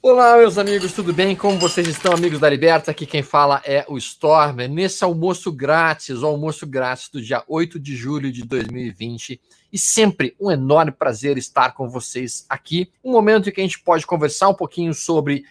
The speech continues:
investimentos, ideias, estratégias,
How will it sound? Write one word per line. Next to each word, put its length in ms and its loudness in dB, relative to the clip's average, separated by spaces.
investimentos, 840 -2
ideias, 720 2
estratégias, 1040 0